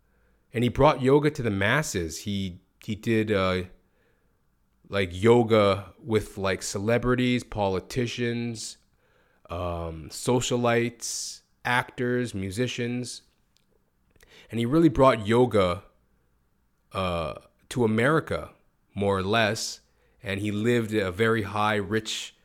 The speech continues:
profile life. Beverly Hills mansion, trendy Los Angeles neighborhoods, uh, Rolls Royces,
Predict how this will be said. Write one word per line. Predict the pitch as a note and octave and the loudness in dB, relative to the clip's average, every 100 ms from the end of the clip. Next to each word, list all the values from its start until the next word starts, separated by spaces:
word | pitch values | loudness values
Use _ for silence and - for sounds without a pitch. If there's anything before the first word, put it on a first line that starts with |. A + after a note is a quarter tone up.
| _ _ _ _ _ _ _ _ _ _ - | _ _ _ _ _ _ _ _ _ _ -4
profile | - A#2 - A2+ G#2+ G#2+ | 2 2 2 2 4 4
life. | G#2 G#2 C#3+ G#2 - - - _ _ _ | 2 -2 -2 -4 -10 -20 -20 _ _ _
Beverly | - A#2 G#2+ A2 | 2 4 4 2
Hills | G2+ A2 A2 G2+ | 2 2 2 2
mansion, | G2+ G#2+ A2+ A2 A#2 A2+ A2+ A2+ | 0 0 0 -2 -2 -2 -4 -8
trendy | - - A2+ A#2 A2+ A2+ A2+ A2 - _ | -8 -2 0 0 0 -2 -2 -6 -12 _
Los | G#2 G#2 - | -2 -2 0
Angeles | G#2+ G#2+ G#2 F2+ | 0 0 -2 -2
neighborhoods, | G2 G#2 A2 A2 A2 G#2+ G#2+ - - _ _ _ _ _ - | 0 2 2 4 4 4 0 -14 -18 _ _ _ _ _ -16
uh, | - E2+ - - | -10 -8 -6 -6
Rolls | G2+ A#2+ A#2 F#2 | 4 8 8 6
Royces, | F2+ A#2+ B2 B2 - B2+ A#2+ A#2+ A#2+ A2+ - | 4 8 8 8 2 2 2 2 0 -4 -8